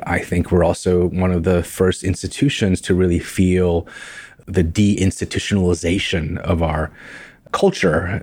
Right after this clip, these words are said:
and our politics and society. I find it paradoxical in a sense, since I think journalism as such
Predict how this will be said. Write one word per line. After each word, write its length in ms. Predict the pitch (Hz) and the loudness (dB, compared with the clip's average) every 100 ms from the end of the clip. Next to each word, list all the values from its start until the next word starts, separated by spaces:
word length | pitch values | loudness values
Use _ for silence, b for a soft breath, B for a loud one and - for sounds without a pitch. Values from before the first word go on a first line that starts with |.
| - | 0
and 100 | 90 | 0
our 120 | 82 | 0
politics 840 | - 90 82 - 85 - - - - | 2 0 0 0 -4 -4 -10 -8 0
and 120 | 87 | 0
society. 600 | - - 78 76 73 104 - _ - | 0 -2 -2 0 -2 -4 -8 _ -6
I 80 | 127 | -2
find 260 | - 147 | 2 2
it 240 | 117 101 - | 2 0 -2
paradoxical 880 | - 127 120 156 175 147 - 110 98 | 0 2 2 0 0 -2 0 2 4
in 80 | |
a 60 | 92 | 0
sense, 480 | - - 113 95 92 | -2 -2 0 0 -2
since 420 | - 95 90 - - - | -4 -4 -4 -8 -16 -4
I 100 | 107 | -2
think 500 | 104 - 98 - - | 0 2 2 0 -4
journalism 760 | 101 123 127 165 143 113 95 92 | -4 2 4 6 4 4 2 -2
as 120 | 85 | -2
such 540 | - 90 78 - - | -6 -6 -6 -8 -10